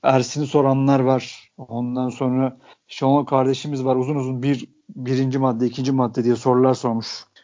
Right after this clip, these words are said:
Onları da okuyayım ben. Onlara cevap verelim ama genel görüntü kötü. Yani hocanın da ne yaptığını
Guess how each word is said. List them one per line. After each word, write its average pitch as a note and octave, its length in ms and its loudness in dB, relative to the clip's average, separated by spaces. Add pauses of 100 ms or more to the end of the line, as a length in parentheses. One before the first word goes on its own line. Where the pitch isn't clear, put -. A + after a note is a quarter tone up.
(140)
Onları D3 320 2
da D3+ 60 6
okuyayım A#2 380 -2
ben. D3+ 100 -2
Onlara D#3 400 -2
cevap A#2 340 -4
verelim B2 300 -10
ama A#3 220 -6 (120)
genel D3+ 300 2
görüntü C3+ 420 -10 (200)
kötü. D3 360 -8 (320)
Yani C3+ 200 -4
hocanın D3+ 480 -4
da B3+ 60 -6
ne B3 60 -4
yaptığını F3+ 500 -2